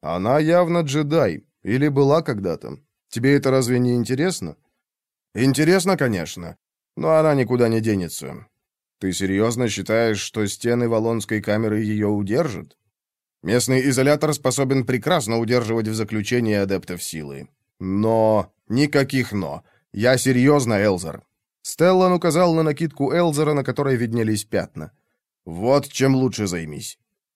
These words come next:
И это говорит человек с расквашенным носом. Стеллан осторожно потрогал травмированное место и скривился от боли. "Даже сломанным. Не думаю.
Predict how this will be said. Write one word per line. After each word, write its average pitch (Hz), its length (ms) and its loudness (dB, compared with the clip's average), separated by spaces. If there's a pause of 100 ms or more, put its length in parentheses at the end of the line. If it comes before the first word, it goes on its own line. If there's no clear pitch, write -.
(220)
И 92 180 0
это 127 320 2
говорит 160 480 2
человек 139 500 0
с - 60 -6
расквашенным 104 840 -2
носом. 80 480 -10 (640)
Стеллан 214 520 4
осторожно 196 480 2
потрогал 175 440 0
травмированное 143 720 2
место 139 520 0
и 107 80 0
скривился 113 720 -2
от 110 200 -4
боли. 95 440 -6 (760)
"Даже 156 540 4
сломанным. 76 920 -4 (400)
Не 143 340 2
думаю. 98 600 0